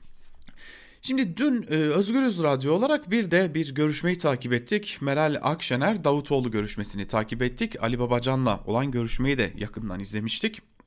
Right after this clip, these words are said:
Ben öncelikle oradaki atmosferi aktarmak istiyorum sizlere sevgili dinleyiciler. Ee, çok dikkat çekiciydi. Ahmet Davutoğlu fazlasıyla heyecanlıydı. Yani bir, e, adeta bir, e, rezerv bulmuş gibi, hani bu doğalgaz rezervini bulmuş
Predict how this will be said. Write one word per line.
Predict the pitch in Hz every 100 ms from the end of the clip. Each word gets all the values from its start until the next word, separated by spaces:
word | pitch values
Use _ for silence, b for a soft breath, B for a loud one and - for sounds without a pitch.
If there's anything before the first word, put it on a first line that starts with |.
| _ _ _ _ - -
Ben | 220
öncelikle | 254 240 269 269 196
oradaki | 190 233 233
atmosferi | 127 143 151 - 226
aktarmak | 135 113 107 104
istiyorum | - - 104 104
sizlere | 110 107 104
sevgili | - 107 101
dinleyiciler. | 104 104 107 107 180 208 B B B B -
Ee, | - 98 - -
çok | - 240
dikkat | 123 - 92
çekiciydi. | - 101 101 131 185 175 B B -
Ahmet | 120 208 240
Davutoğlu | - 220 294 202 110
fazlasıyla | - 107 139 - 208
heyecanlıydı. | 120 185 196 80 85 90
Yani | 117 113 117 113
bir, | 170 - B B B -
e, | 101 101 78 71 76 65
adeta | 92 123 117 117 131 120
bir, | 117
e, | 117 - 101 95
rezerv | 110 110 135 147 127
bulmuş | 104 101
gibi, | - 101
hani | 98 98
bu | 101 95
doğalgaz | 107 113 110 107 101
rezervini | 107 101 104 110 117
bulmuş | 107 139 160